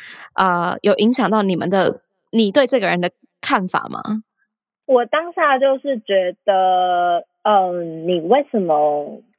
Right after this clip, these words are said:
Speaker 2: 不能先说清楚，还要我这边问东问西，用套的去打听的方式先知道，所以其实我有一点生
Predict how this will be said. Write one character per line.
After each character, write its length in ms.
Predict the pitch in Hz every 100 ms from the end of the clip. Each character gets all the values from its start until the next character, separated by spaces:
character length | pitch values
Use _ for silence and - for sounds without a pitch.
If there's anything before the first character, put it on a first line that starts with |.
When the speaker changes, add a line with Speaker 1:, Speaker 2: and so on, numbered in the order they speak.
| _ _
Speaker 2:
不 140 | 339
能 220 | 247 196
先 180 | 214 226
说 180 | 220 208
清 220 | 214 202
楚， 300 | 214 - -
还 160 | - 190
要 80 | 220
我 160 | 180
这 80 | 156
边 260 | 185 180 185
问 220 | 196 160
东 260 | 170 170 170
问 200 | 160 156 _
西， 120 | 160
用 240 | 170 160
套 280 | - 202 160
的 160 | - -
去 180 | -
打 260 | 185 - - -
听 180 | 170
的 100 | 165
方 260 | 160 160 165
式 180 | - 156
先 140 | - 175 _
知 120 | 104
道， 200 | - - -
所 80 |
以 80 | 247
其 100 | 214
实 120 | 175 175
我 160 | 165
有 180 | 156 147
一 60 | 165
点 220 | 156 -
生 100 | 170